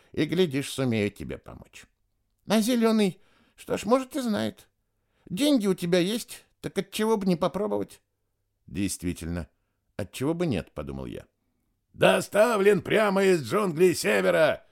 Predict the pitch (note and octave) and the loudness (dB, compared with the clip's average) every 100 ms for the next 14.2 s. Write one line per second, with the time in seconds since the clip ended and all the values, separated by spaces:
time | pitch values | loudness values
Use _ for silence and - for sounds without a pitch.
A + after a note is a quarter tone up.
0 | _ _ _ A3 C4 - G3+ C4 G3+ - | _ _ _ 0 0 2 2 2 2 -2
1 | G3 F#3 D3 B2 F#2+ - _ _ _ _ | 0 2 2 0 -2 -8 _ _ _ _
2 | - - E3 D3+ D3+ F#3 D#3+ F3 E3 F3+ | -6 2 2 2 2 4 4 2 2 2
3 | E3 F3 F3 - C#3+ F3+ D#3+ C3+ F#2 _ | 2 2 0 -2 2 4 4 2 0 _
4 | _ _ _ _ - G3+ G3+ F#3 F3+ - | _ _ _ _ -2 2 4 4 2 2
5 | - D3 C#3 A2 B2+ E3 - C#3+ D3 - | -2 2 2 2 2 0 0 0 0 2
6 | D3+ C#3+ - C#3 C#3 C3 A2 G3 B3+ A#3 | 4 4 0 0 2 2 2 2 4 2
7 | - F3+ E3+ D#3 C3 D3 C3+ A#2+ - _ | 0 0 2 0 0 -2 -2 -4 -6 _
8 | _ _ _ - G#3+ F#3+ D3 A2 C#3+ A#2+ | _ _ _ 4 10 10 8 4 6 4
9 | G2 G#2+ A#2+ F2+ C2 _ _ _ - F#2+ | 4 2 4 2 -4 _ _ _ -6 -4
10 | G#2+ F#2+ G2 A#2 C3+ - _ _ _ A#2+ | -2 -4 -4 -2 -4 -6 _ _ _ -2
11 | C3+ D3 B2+ D#3+ C3 - B2 A2 A#2 - | 0 2 2 2 2 -2 -4 -4 -8 -12
12 | - - A#2 F#2 - A#2 C#3+ F#3 C#3 B2+ | -14 -6 -4 -4 -6 -8 -2 -2 0 0
13 | A#2 A2+ - F#2+ A2 G2 F#2+ - C#2+ - | 0 -2 -6 -12 -10 -4 -6 -6 -12 -12
14 | G1+ | -20